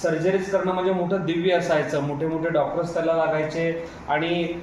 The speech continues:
अगदी फक्त आणि फक्त मुंबई किंवा पुण्याच्या शिवाय कुठं होत नसायचं. पण आता मला अभिमानानं सांगावंसं वाटतं की मुंबई असेल, पुणे असेल, अगदी सोलापूर असेल,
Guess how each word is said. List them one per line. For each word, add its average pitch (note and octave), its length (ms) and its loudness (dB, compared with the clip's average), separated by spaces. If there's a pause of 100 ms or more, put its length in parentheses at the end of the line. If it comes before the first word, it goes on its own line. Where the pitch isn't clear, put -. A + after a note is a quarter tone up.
(140)
अगदी D#3+ 480 0
फक्त F#3+ 280 0
आणि G#3 160 2
फक्त G3 260 -2
मुंबई F#3+ 380 2
किंवा G3+ 240 0
पुण्याच्या F#3 480 0
शिवाय G3+ 200 0
कुठं G3 260 0
होत F3+ 320 0
नसायचं. D#3 400 0 (380)
पण E3 100 -2
आता E3+ 200 2
मला F3 200 4
अभिमानानं F3+ 680 2
सांगावंसं E3+ 540 2
वाटतं E3 260 2
की E3+ 140 -4
मुंबई E3 400 0
असेल, E3+ 320 0
पुणे E3 300 -4
असेल, E3 320 -2
अगदी E3 200 -2
सोलापूर E3 560 0
असेल, D#3+ 360 -2